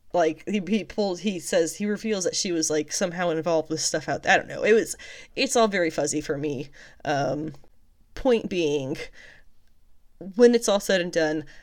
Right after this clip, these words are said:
Ivy gets back to being whole again, and then she and Harley finally can have their romance canonized. And I think that's actually in a Batman issue which happens, which kinda sucks, but, you know, it's happened, and that's what matters.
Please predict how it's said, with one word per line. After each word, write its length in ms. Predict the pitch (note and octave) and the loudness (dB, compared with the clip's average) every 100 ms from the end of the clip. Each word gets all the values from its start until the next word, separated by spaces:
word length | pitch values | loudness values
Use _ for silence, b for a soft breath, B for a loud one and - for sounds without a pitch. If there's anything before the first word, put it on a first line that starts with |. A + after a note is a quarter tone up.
| B | B
Ivy 320 | F#3+ G3+ G3+ | 4 4 4
gets 220 | F#3+ F3+ - | 0 -2 -2
back 240 | C#3 D3+ | -2 -4
to 80 | - | -8
being 240 | D3 D#3 | -6 -6
whole 320 | D3+ - B3+ A#3+ | -2 2 4 4
again, 480 | A#3 A3 G#3 G3 - | 2 2 2 0 0
and 180 | F3 F3 | -2 0
then 160 | E3 | -4
she 420 | D#3+ - F3+ F3 - | -4 -4 -4 -4 -4
and 160 | D#3 | -6
Harley 360 | D3 D#3+ D3 D#3 | -4 -4 -2 -6
finally 580 | - F#3+ F#3 F3 F3 F3 | -2 -2 -2 -2 -4 -6
can 240 | - D#3+ | -8 -6
have 280 | D#3 D3+ C#3+ | -4 -6 -6
their 300 | C#3+ C#3+ C#3 | -6 -4 -6
romance 560 | C#3 C#3 C#3 C3 - | -6 -6 -6 -8 -6
canonized. 880 | - - G3+ F#3+ - D#3+ E3 D#3+ - - B B B B | -6 -2 0 -2 -2 -4 -2 -4 -6 -12 B B B B
And 120 | - | -4
I 60 | E3 | -2
think 240 | G3 A#3 | 0 0
that's 240 | A3 G3 - | 2 0 0
actually 320 | F3+ - F3+ | -6 -4 -6
in 100 | E3+ | -6
a 40 | |
Batman 600 | D3+ - C3+ G3+ G#3+ G#3+ | -8 -2 0 0 0 0
issue 360 | G#3+ A3+ - B3 | 2 2 0 0
which 180 | B3+ - | 0 0
happens, 480 | B3+ B3+ C#4 C#4 A3 | -2 0 -2 -2 -2
which 200 | D#3+ - | -4 -4
kinda 200 | C#3 - | -6 -6
sucks, 320 | - - - | -8 -6 -8
but, 240 | - - | -6 -4
you 120 | A3 | -2
know, 220 | G3+ G2+ - - b b b b _ - - - - | -2 -4 -8 -16 b b b b _ -20 -20 -8 4
it's 200 | A3+ - | 4 4
happened, 400 | F3 E3+ G2+ C3+ | -2 -2 -6 -4
and 80 | |
that's 160 | D3 - | -4 -4
what 160 | D#3 - | -6 -6
matters. 560 | B2+ - E2 - - | -8 -8 -8 -6 -8